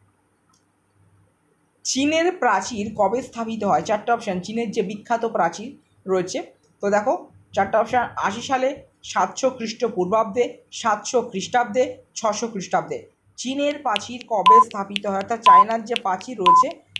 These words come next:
চায়নার যে ওয়াল রয়েছে, বিখ্যাত ওয়াল চায়না, সেটা কবে স্থাপিত? দেখো, আমরা কিন্তু অনেকদিন আগে পড়েছি চায়নার প্রাচীর, অর্থাৎ চায়নার প্রাচীর কিন্তু প্রচুর পুরনো। চায়নার যে বিখ্যাত প্রাচীর, যে, আহ, বৃহৎ প্রাচীর, তো দেখো, চায়নার যে প্রাচীর সেটা কিন্তু সাতশো খ্রিস্টপূর্বাব্দে কিন্তু স্থাপিত হয়,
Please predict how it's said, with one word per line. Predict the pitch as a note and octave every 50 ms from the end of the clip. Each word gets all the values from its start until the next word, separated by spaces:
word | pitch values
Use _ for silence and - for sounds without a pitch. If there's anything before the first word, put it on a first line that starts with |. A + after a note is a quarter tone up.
| _ _ -
চায়নার | A3+ G3 G3 G3+ A3 A3
যে | - - B3+ B3+
ওয়াল | G#3+ E3+ D#3+ E3+ F3 G3 G#3
রয়েছে, | G#3 G3+ F#3+ G#3+ G3
বিখ্যাত | F3+ G3+ G3+ G3+ G3+ G#3 B3+ B3+
ওয়াল | A#3+ G3+ F#3 F3 E3+ E3+
চায়না, | E3+ G3+ F3+ D#3+ D#3 E3 F3 G3+
সেটা | - G#3+ A3+ A3
কবে | A3 F#3 G3+ G3
স্থাপিত? | G3 - G3+ G3 F#3+ F3+ G#3+
দেখো, | A3 A#3+ A#3 A3 D3 - - - - - - - - -
আমরা | F#3 G3+ A3+
কিন্তু | A3+ B3 A#3 A#3+
অনেকদিন | A#3 A#3+ A3+ A3+ B3+
আগে | A3 A#3 A#3+
পড়েছি | B3+ C4 A#3+ A#3 A3+ A#3
চায়নার | G#3+ A#3 F#3+ G3 G3+ G#3 G#3
প্রাচীর, | G3+ F#3+ G3 A3
অর্থাৎ | A3 A#3 A#3+
চায়নার | A#3+ A#3 F#3+ G3+ A3+ A#3
প্রাচীর | A#3 A#3+ A#3 A#3+ A#3
কিন্তু | A3+ A3+ C4+
প্রচুর | A#3 - A#3+ A#3+ - C#4 C#4+ B3 G3
পুরনো। | A3 A3 G3+ F3 D#3+ B2 - - _ _ _ _ -
চায়নার | - F#3+ G3 G#3+ A3
যে | G#3 A3+
বিখ্যাত | G3 G#3 G#3 - - - A#3+ A#3+ A#3+
প্রাচীর, | A3+ A#3 G#3+ F#3 F#3+ - G3+ G3
যে, | - G#3
আহ, | F#3+ - - - G3 F#3 F3+ E3+ E3
বৃহৎ | F3+ G3 G#3 A#3 A#3 A#3 - -
প্রাচীর, | G3+ E3+ F3 - A3 C4+ D4 - - - - - - - -
তো | G#3+
দেখো, | G#3 B3+ B3 G#3+ A3+
চায়নার | A3+ - - A3 G3 A3 A#3+ C4 B3+ A#3+
যে | C#4+ C4+
প্রাচীর | - A3+ A3 A#3+ A#3+
সেটা | - A#3 A3+
কিন্তু | A3 A#3 A#3+ C4
সাতশো | A#3+ - - G#3 G3+ - - - C#4+ C#4
খ্রিস্টপূর্বাব্দে | - - G#3+ G3 - - A#3 A3 - G3 F3+ F3 F#3+ F#3+ F#3 F#3+ G3 G3+
কিন্তু | G3 G#3+ G#3 G3+ C4+ B3+
স্থাপিত | - - F#3 F3 F3+ E3+ F3
হয়, | E3+ E3+ C3+ B2